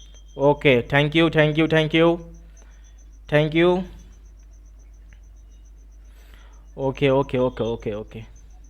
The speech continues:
আচ্ছা, আমরা মেন পর্বে ফিরে আসি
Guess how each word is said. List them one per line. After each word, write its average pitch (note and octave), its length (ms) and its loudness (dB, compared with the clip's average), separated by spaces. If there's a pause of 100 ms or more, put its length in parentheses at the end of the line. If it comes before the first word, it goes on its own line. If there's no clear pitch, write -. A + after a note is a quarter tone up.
(2500)
আচ্ছা, A2 320 -6 (760)
আমরা D3+ 220 8
মেন F3+ 280 6
পর্বে F3 220 10
ফিরে E3+ 240 8
আসি F3 360 8